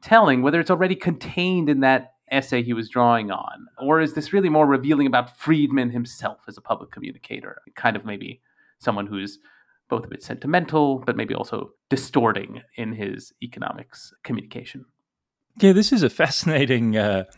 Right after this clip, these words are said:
Speaker 2: <laughs> fascinating topic you came up with, and it really was your idea, 'cause, 'cause <laughs> I have to say I was completely taken aback when I got the questions, like, "What is this I, Pencil
Speaker 1: <laughs>
Speaker 2: thing?" Like, I had no idea. I don't remember the Milton Friedman. I think I watched it, but,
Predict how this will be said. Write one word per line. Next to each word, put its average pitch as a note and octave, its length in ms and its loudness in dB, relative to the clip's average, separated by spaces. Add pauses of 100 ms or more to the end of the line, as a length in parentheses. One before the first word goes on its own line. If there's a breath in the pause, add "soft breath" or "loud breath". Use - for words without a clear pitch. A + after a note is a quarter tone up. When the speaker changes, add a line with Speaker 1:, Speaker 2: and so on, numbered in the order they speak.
(120)
Speaker 2:
<laughs> - 240 -20
fascinating - 680 0
topic - 300 -2
you A2+ 80 -8
came A2 280 2
up G2+ 140 -2
with, G#2 220 4
and G#2 120 0
it - 80 -6
really C3 200 4
was A2 200 0
your A2 160 4
idea, A2 260 6
'cause, - 220 -2 (240 loud breath)
'cause - 300 -2
<laughs> - 20 -8
I F3+ 120 8
have A3+ 180 4
to F#3+ 100 -2
say E3+ 200 6
I B2 60 6
was A#2 140 2
completely - 480 0
taken A#2 340 4
aback A2 320 2
when G2+ 160 -4
I G2 60 -2
got G2+ 200 0
the - 60 -16
questions, - 420 -6
like, E2+ 160 -6
"What A#2 220 2
is F3+ 140 0
this F#2 220 -2
I, - 180 4
Pencil - 560 4
Speaker 1:
<laughs> - 80 -2
Speaker 2:
thing?" F#3 180 2 (300 loud breath)
Like, D3 160 6
I D3 140 6
had C3+ 180 4
no B2+ 200 6
idea. A#2+ 320 8
I A#2 60 8
don't C3 320 6
remember A#2 400 4
the G#2 240 4
Milton G#2+ 420 0
Friedman. G#2 540 0 (800 loud breath)
I B2+ 60 -4
think A#3+ 280 0
I G#3+ 80 6
watched A#2 380 2
it, - 260 0
but, A2+ 260 4